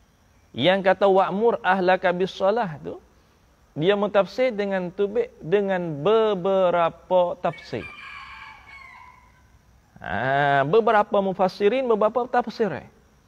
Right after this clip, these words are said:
Di dalam ayat "wa'mur ahlaka bis-salah",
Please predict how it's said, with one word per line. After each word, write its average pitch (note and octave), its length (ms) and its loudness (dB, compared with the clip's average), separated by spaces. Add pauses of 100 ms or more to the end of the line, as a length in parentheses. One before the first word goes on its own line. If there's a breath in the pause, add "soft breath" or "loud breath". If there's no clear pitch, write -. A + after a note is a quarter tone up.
(1900)
Di F3+ 160 2
dalam A3+ 160 2
ayat G#3 320 0
"wa'mur G#3+ 560 2
ahlaka G#3+ 560 2
bis-salah", G#3+ 720 -4